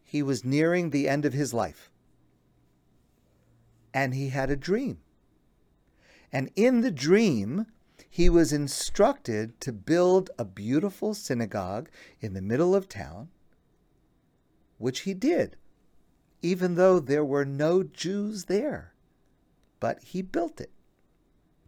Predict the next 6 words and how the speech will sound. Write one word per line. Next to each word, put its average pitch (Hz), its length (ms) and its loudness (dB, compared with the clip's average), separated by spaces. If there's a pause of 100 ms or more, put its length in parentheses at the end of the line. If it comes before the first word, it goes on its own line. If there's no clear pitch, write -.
(2500)
He - 160 -2
built 131 340 2
it. 185 160 -2 (1400)
It 156 220 0
stood 196 760 4 (240)
unused 165 1200 4